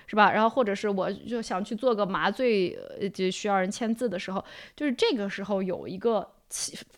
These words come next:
就是法律系的亲属在这儿能够帮你，呃，就是有人帮你承担这个事情，你会觉得是有一个共同体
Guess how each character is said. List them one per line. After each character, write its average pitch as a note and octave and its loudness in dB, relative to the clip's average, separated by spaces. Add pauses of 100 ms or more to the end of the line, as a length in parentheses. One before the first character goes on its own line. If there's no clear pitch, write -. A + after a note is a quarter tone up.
(140)
就 G#3+ 0
是 G#3 4
法 F3+ 2
律 B3 6
系 A3+ -2
的 G3+ 2
亲 B3+ 2
属 F#3+ -2
在 F3 2
这 F#3 2
儿 F3+ 2
能 F3+ -4
够 F#3+ 4
帮 G3 2
你， E3 -2
呃， F3+ -4 (580)
就 G#3 -6
是 F#3+ -4
有 F3+ 2
人 F#3 0
帮 A3+ 2
你 G3 -4
承 F3+ -8
担 A#3 -2
这 B3 0
个 F#3+ -2
事 - -6
情， F3 -2
你 F3+ 0
会 A#3 8
觉 F#3 4
得 F#3+ 4
是 G#3 -4
有 - -4
一 - -10
个 F#3+ 0
共 B3 -2
同 - -6
体 - -10